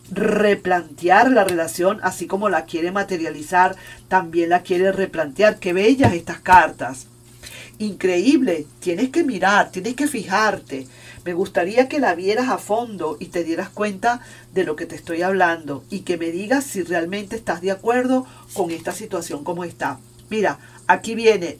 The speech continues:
tres de bastos, viene ya decidida o decidido. No es que lo está pensando, que a lo mejor sí, que a lo mejor no. Viene decidida porque ya ella viene muy conectada desde hace mucho tiempo. Y sí,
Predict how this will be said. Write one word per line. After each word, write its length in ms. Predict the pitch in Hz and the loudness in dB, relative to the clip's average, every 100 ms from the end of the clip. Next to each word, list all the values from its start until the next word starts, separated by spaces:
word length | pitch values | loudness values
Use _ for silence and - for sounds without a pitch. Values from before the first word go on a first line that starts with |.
| - | -2
tres 260 | 220 247 | 2 2
de 120 | 247 240 | 2 2
bastos, 520 | 190 170 - - - - - 175 | 2 2 -8 -14 -14 -20 -20 -10
viene 420 | 202 220 254 262 | 4 6 6 4
ya 340 | 220 233 262 - | 6 6 4 -6
decidida 960 | 170 160 240 247 226 226 269 269 185 - | -8 4 4 4 -2 6 8 8 6 4
o 160 | - 180 | -2 -2
decidido. 680 | 180 175 175 196 190 160 - - - | -2 -4 -6 -4 -2 -4 -6 -18 -16
No 300 | - 208 247 | -6 4 6
es 160 | 277 330 | 8 6
que 120 | 330 | 4
lo 100 | 285 | 2
está 200 | 254 180 | 4 2
pensando, 720 | 196 190 175 190 208 226 226 | 2 -4 6 8 8 6 2
que 80 | 220 | 0
a 40 | 170 | 0
lo 120 | 165 | 0
mejor 260 | 156 156 | -4 -6
sí, 360 | 151 220 226 233 | -4 -2 0 0
que 100 | 208 | 0
a 40 | |
lo 80 | 175 | 0
mejor 280 | 165 165 175 | -2 -4 -4
no. 160 | 170 156 - - - - | -4 -8 -14 -20 -20 -4
Viene 360 | 240 269 294 302 | 6 8 8 8
decidida 640 | 254 254 247 269 196 - | 6 6 4 6 6 4
porque 360 | 185 175 185 | 0 0 -2
ya 200 | 170 180 | 0 2
ella 180 | 185 208 | 2 0
viene 460 | 226 240 226 165 151 - - - | -2 0 0 -2 -8 -10 -10 -8
muy 440 | 196 262 269 247 - - | 4 6 6 4 -2 -4
conectada 600 | 202 180 170 214 214 185 | -4 -4 2 6 6 6
desde 140 | 170 | 0
hace 200 | 156 180 | -2 -4
mucho 280 | 180 170 175 | -6 -8 -8
tiempo. 540 | 170 147 143 120 - - - - | -4 -6 -6 -12 -14 -14 -20 -8
Y 120 | 196 | -6
sí, 340 | - 285 339 | 2 4 4